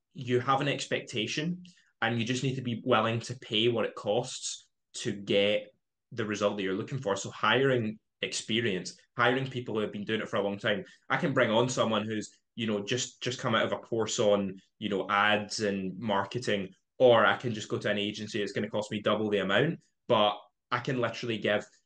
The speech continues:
you know, I now have a, a web guy and, and this agency, and I can literally give them the logins for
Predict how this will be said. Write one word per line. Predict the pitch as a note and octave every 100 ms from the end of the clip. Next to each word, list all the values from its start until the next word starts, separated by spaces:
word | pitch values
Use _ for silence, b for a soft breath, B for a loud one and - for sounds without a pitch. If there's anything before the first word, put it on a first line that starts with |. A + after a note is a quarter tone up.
| _ _
you | A#2
know, | A2+
I | A#2+
now | B2 A2
have | A2 G#2 G2 - A2+
a, |
a | G#2+ G#2+
web | G#2+ A2 A2+
guy | G#2 G2+ G2+ G2 G2+
and, | G2 G2 F#2
and | G2+ G2+
this | F#2+ -
agency, | G#2 G#2+ A2 G2+ F#2+ F#2+ _
and | A#2+
I | A2
can | A#2 B2+
literally | A2+ B2 G#2+
give | G#2+ -
them | G#2+
the | G2+
logins | G2 G2+ G#2+ A2+ A#2
for | - - F#2+ -